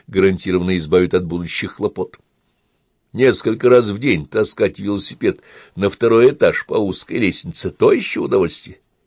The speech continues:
Поэтому я отправился разбираться с подвалом в надежде, что там нет ничего, кроме пыли, для борьбы с которой обычно достаточно нескольких минут и мокрой тряпки. Я даже в лучшие времена ни разу не решился нанять домработницу.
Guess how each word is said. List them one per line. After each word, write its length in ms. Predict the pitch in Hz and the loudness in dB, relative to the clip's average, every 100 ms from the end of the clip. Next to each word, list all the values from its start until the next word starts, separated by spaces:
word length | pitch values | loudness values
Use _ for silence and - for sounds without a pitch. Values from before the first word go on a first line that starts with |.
| _ - | _ -20
Поэтому 260 | - 90 | -14 -2
я 120 | 85 | -2
отправился 960 | 82 - 90 190 240 240 233 - 226 190 _ _ _ - | -2 -2 0 0 0 -2 -4 -2 -2 -6 _ _ _ -4
разбираться 800 | 92 85 85 120 202 - - | -2 0 0 0 0 -2 -2
с 120 | 202 - | -2 -2
подвалом 720 | - 185 131 101 90 90 - - - | -4 -2 2 2 2 -2 -6 -20 -20
в 100 | - | -10
надежде, 720 | 95 104 95 101 95 90 92 - _ _ _ _ - | -2 -2 2 4 4 2 -2 -4 _ _ _ _ -16
что 340 | - 107 101 | -2 4 4
там 440 | - 104 98 90 95 | 4 2 4 2 0
нет 320 | 98 95 - | 2 0 -2
ничего, 600 | 113 120 - 160 139 95 | -6 -6 -6 -2 2 2
кроме 380 | - 92 92 90 | 2 0 0 -4
пыли, 520 | - 170 214 87 - _ _ _ _ | -4 -6 -2 -4 -6 _ _ _ _
для 140 | 78 | -8
борьбы 320 | 92 92 92 | -4 -2 -2
с 60 | 90 | -4
которой 320 | 80 92 82 _ _ _ | -2 -2 -2 _ _ _
обычно 400 | 85 92 98 101 | -6 -6 -4 -4
достаточно 500 | 92 - 98 - 101 | -2 2 0 0 0
нескольких 480 | 95 92 - 104 - | 0 0 -2 -6 -4
минут 340 | 131 247 - | -6 -6 -4
и 40 | 95 | -2
мокрой 320 | 92 - 98 | -2 -2 -4
тряпки. 400 | - - - - _ _ _ _ _ _ _ _ _ | -4 -8 -12 -20 _ _ _ _ _ _ _ _ _
Я 120 | 80 | -4
даже 320 | 92 117 117 113 | 2 4 4 4
в 60 | |
лучшие 760 | 117 175 127 - - 95 92 92 | 4 4 2 -2 -4 0 0 0
времена 540 | 95 117 139 127 90 | -2 -2 -2 0 0
ни 140 | 90 | 0
разу 320 | 110 101 87 95 | 2 2 2 -4
не 140 | 107 | -6
решился 560 | 120 - 87 80 - 165 | -6 -8 -10 -6 -6 -4
нанять 300 | 101 90 85 | -2 -2 -2
домработницу. 800 | 104 123 147 95 78 85 - | -4 -2 0 0 0 -8 -12